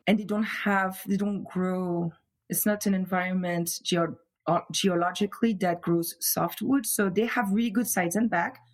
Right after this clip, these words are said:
but they have nothing for really the front.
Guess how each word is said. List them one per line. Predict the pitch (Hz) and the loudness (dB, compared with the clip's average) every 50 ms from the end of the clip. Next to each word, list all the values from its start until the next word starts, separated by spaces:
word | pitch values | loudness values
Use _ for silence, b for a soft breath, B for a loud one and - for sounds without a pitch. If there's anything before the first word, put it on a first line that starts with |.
| _ _ | _ _
but | 196 190 | 0 2
they | 220 | 2
have | 196 196 185 196 | 2 0 0 2
nothing | 190 190 185 190 - 196 190 | 0 0 0 0 0 0 0
for | - - 190 185 180 180 180 175 B B B B B _ - | 0 0 0 0 0 0 -2 -6 B B B B B _ 0
really | 208 196 208 190 | 2 2 0 -2
the | 180 196 | -4 -2
front. | - - 285 214 - - - | 0 0 0 0 0 -4 -10